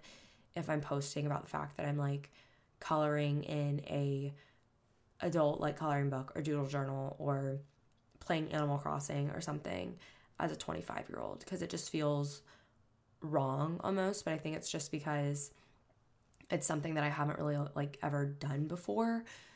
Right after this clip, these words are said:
or at least, uh, I've done it. Okay, hold on. Backpedal. I've done it before, but I haven't done it since I was a child. So posting about it feels almost, I,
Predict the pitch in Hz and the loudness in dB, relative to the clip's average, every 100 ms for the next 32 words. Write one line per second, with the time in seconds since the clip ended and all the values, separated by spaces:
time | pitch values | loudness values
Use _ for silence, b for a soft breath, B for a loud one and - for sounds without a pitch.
0 | B - 190 180 170 - 175 160 147 - | B 8 8 8 4 2 0 0 0 0
1 | 160 151 156 143 - - - - - - | 2 6 6 4 -2 -6 -6 -10 -6 -4
2 | - - - _ _ - - - - - | -4 -8 -18 _ _ -20 -6 -4 -4 -4
3 | - - B B - 165 190 175 156 - | -4 -4 B B -4 6 8 8 4 0
4 | - - 165 160 175 165 143 143 - - | 0 2 2 2 4 4 4 0 -2 -2
5 | 147 - - - - - 165 165 180 - | -2 -4 -6 -6 -6 -4 -2 2 4 4
6 | 170 147 147 - - 156 143 139 143 143 | 2 2 2 0 0 2 2 2 0 -4
7 | B B B B _ _ - 175 160 156 | B B B B _ _ -4 2 2 4
8 | 151 147 - - - - _ _ _ - | 2 0 -2 -4 -10 -16 _ _ _ -4
9 | 165 - - | -2 -2 -6